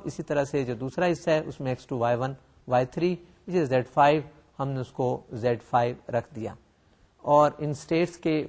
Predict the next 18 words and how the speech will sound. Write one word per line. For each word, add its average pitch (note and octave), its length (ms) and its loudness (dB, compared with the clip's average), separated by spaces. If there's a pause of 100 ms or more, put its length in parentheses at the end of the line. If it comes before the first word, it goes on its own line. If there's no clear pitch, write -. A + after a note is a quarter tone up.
(140)
فائنل G3 300 2
اسٹیٹس D#3+ 500 -2
کا D#3 140 4
میں C#3 240 0
میتھڈ B2+ 340 -2
آپ B2 120 0
کو C#3 80 -6
بتا D3+ 280 0
چکا F#3 260 -4
ہوں، G3 220 0 (360)
اور C#3+ 220 4
اس C#3 140 -2
اعتبار C3+ 380 2
سے C#3 340 -2
زیڈ D#3+ 260 2
فور، C3 360 2 (340)
زیڈ C#3 360 2
فائیو، B2 300 4